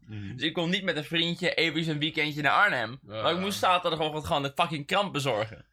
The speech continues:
Speaker 2: En dat heb je ook gewoon heel erg met een hond. Je kan niet een avondje lang gaan stappen en zeggen, "Oh, ik slaap wel in Amsterdam."
Speaker 1: Ja.
Speaker 2: Want je hond is daar niet en die moet gewoon uitgelaten worden. Anders eet hij al je spullen op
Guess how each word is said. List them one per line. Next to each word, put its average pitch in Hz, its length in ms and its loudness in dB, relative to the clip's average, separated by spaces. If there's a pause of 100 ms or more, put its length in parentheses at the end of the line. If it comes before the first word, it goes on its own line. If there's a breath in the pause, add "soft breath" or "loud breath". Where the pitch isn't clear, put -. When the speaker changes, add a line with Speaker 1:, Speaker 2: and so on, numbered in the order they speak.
Speaker 2:
En - 140 -4
dat 156 80 0
heb 170 100 0
je 196 100 2
ook 208 80 0
gewoon 202 160 0
heel 185 120 4
erg 175 120 4
met 156 100 -2
een 143 80 -2
hond. 185 240 -2
Je 127 100 -8
kan 196 220 0
niet 180 260 -2 (180 loud breath)
een 151 180 -6
avondje 160 420 0
lang 156 180 0
gaan 151 120 -6
stappen 151 360 2
en 139 80 0
zeggen, 147 240 0
"Oh, 151 80 6
ik 147 80 0
slaap 147 260 0
wel 139 140 4
in 135 80 2
Amsterdam." 131 600 0
Speaker 1:
Ja. 143 140 -4
Speaker 2:
Want 226 320 2
je 208 60 2
hond 240 280 2
is 220 120 -2
daar 175 160 2
niet 151 240 -4
en 208 120 -8
die 233 80 -4
moet 247 140 -6
gewoon - 220 2
uitgelaten 190 640 2
worden. 131 300 4 (140 loud breath)
Anders 220 320 0
eet 220 180 2
hij - 200 -10
al 233 180 6
je 214 100 0
spullen 240 360 2
op 147 220 2